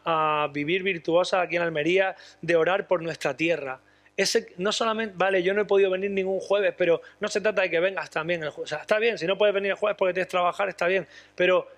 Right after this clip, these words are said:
imprégnate espiritualmente de lo que el Señor está moviendo en su atmósfera. Es decir, levantemos un clamor por llevar el evangelio a la tierra. La palabra dice, "La mies es mucha, los obreros son pocos". Necesitamos obreros para que trabajen en la mies.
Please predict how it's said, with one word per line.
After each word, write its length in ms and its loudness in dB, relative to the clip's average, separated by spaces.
imprégnate 720 -2
espiritualmente 920 -2
de 200 -2
lo 100 2
que 80 -4
el 80 -4
Señor 320 -2
está 220 -4
moviendo 440 -2
en 60 -8
su 140 -2
atmósfera. 420 0
Es 40 4
decir, 260 -2
levantemos 960 2
un 140 -4
clamor 580 0
por 240 2
llevar 480 2
el 120 0
evangelio 500 0
a 40 0
la 120 -2
tierra. 460 -4
La 100 2
palabra 320 2
dice, 240 2
"La 120 4
mies 300 0
es 60 0
mucha, 340 -2
los 120 4
obreros 360 0
son 220 -4
pocos". 360 0
Necesitamos 800 -2
obreros 540 -2
para 200 -2
que 80 -6
trabajen 400 -2
en 120 -2
la 100 -2
mies. 400 -6